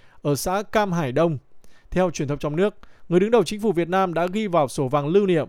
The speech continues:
khẳng định rằng, nguyên văn, "sáu mươi tư chiến sĩ Hải quân Nhân dân Việt Nam đã anh dũng, quên mình để bảo vệ chủ quyền thiêng liêng của Tổ quốc."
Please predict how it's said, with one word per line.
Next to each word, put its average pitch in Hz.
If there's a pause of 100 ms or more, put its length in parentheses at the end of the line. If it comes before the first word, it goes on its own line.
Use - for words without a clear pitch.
khẳng 160
định 147
rằng, 131 (260)
nguyên 151
văn, 147 (420)
"sáu -
mươi 247
tư 233
chiến 196
sĩ 233
Hải 180
quân 190
Nhân 185
dân 160
Việt 135
Nam 160
đã 139
anh 156
dũng, 185 (160)
quên 208
mình 170
để 139
bảo 131
vệ 147
chủ 147
quyền 139
thiêng 208
liêng 190
của -
Tổ -
quốc." 185